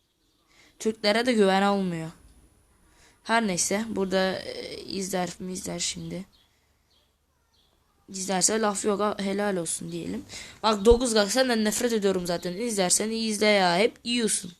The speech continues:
Yani Dokuz Gak'ı severim ama beni yiyorsun, burada yiyorsun.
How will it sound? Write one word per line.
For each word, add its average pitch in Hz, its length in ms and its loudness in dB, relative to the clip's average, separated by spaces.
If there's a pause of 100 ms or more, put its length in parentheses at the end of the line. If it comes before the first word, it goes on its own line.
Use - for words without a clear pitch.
(2750)
Yani 214 360 -2
Dokuz 226 260 4
Gak'ı 285 240 -2
severim 285 420 4
ama 233 200 -4 (440)
beni 240 200 0
yiyorsun, 226 600 0
burada 208 180 0
yiyorsun. 180 640 -2